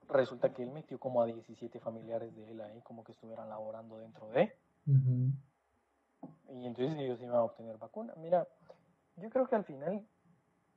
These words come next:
Speaker 1: lo de la vacuna, si te enfocas en tu primer línea de defensa, pues está bien, o sea, independientemente de la edad,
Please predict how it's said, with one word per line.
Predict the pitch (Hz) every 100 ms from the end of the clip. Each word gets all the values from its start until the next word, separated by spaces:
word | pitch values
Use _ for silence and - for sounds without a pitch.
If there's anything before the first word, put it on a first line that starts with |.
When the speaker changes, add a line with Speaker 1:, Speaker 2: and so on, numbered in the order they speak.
| _ _ -
Speaker 1:
lo | - 160
de | 151
la | 143
vacuna, | 135 131 - 190 202 190 170 - - - _ _ _ _ _ - -
si | 139 135 127 123 120
te | 127 120 120 120 120 120 120 -
enfocas | 123 - 139 135
en | 165
tu | 139
primer | 127 127 135
línea | 156 160
de | 147
defensa, | 123 - 151 - 185 185 _ _ _ _ _ _
pues | - 123 - _ -
está | 123 - 120
bien, | 120 120 151 117
o |
sea, | - 120
independientemente | 120 117 120 117 120 120 - 131
de | 117
la | 113
edad, | 113 120 123